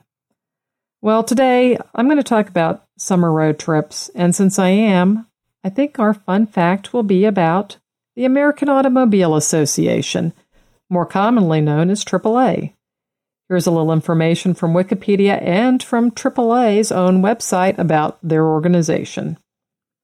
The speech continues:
The American Automobile Association was founded in nineteen oh two in Chicago, Illinois, by nine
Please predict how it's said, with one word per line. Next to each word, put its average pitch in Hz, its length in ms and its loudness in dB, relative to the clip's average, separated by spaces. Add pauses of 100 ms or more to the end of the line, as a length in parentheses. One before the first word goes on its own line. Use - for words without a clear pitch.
(680)
The 208 80 0
American 294 380 0
Automobile 165 580 2
Association 165 760 0
was 208 140 0
founded 196 340 2
in 165 120 2
nineteen 160 420 0
oh 226 80 0
two - 280 -4
in 165 100 0
Chicago, 180 560 -2
Illinois, 180 480 2
by 156 180 -2
nine 196 720 0